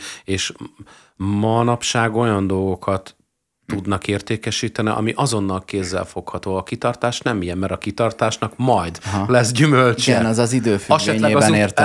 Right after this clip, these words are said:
Speaker 2: értelmezhető.
Speaker 1: utazás, amíg te kitartó vagy. Ö, mondjuk évtizedeken keresztül valamibe hiszel, és kitartasz mellette, legyen az bármi,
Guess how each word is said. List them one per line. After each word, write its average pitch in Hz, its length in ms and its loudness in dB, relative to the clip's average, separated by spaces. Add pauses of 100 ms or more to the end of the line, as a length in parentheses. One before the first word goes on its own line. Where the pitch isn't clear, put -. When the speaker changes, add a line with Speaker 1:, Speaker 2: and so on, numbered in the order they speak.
Speaker 2:
értelmezhető. 151 420 4
Speaker 1:
utazás, 113 500 2
amíg 117 260 0
te 120 140 -6
kitartó 98 680 -2
vagy. 95 380 -4 (540)
Ö, 98 200 -4 (160)
mondjuk 101 300 -2
évtizedeken 95 760 0
keresztül 90 540 -4
valamibe 92 460 -2
hiszel, 87 320 -4
és 85 140 -6
kitartasz - 520 -6
mellette, 98 640 -4
legyen 104 280 -2
az 87 140 -4
bármi, 92 640 -2